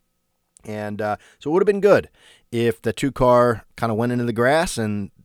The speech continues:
you know, let the race play out a little bit longer.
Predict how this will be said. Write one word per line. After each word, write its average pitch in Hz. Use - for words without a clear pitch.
you -
know, 123
let 110
the 101
race 110
play 107
out 107
a 107
little 104
bit 98
longer. 160